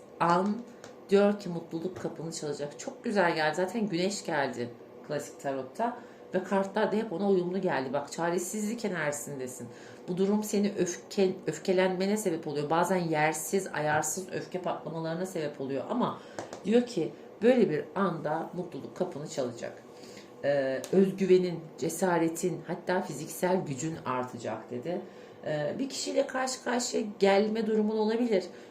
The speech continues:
Yüzleşmek isteyebilirsin. Bu yüzleşmede bu öfke patlamasını yaşayabilirsin. Birazcık daha böyle emin adımlarla ilerle. Birazcık daha böyle kendine, e, öfkene hakim olarak ve mantıklı hareketler yaparak ilerle.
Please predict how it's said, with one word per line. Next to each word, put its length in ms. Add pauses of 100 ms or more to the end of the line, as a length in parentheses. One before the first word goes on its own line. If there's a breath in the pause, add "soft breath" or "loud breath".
(120)
Yüzleşmek 540
isteyebilirsin. 840 (360 loud breath)
Bu 100
yüzleşmede 680
bu 140
öfke 280
patlamasını 600
yaşayabilirsin. 920 (400 loud breath)
Birazcık 440
daha 220
böyle 180
emin 380
adımlarla 680
ilerle. 640 (300 loud breath)
Birazcık 480
daha 220
böyle 380 (320 loud breath)
kendine, 640 (260 loud breath)
e, 180
öfkene 440
hakim 440
olarak 380
ve 80
mantıklı 720
hareketler 680
yaparak 520
ilerle. 580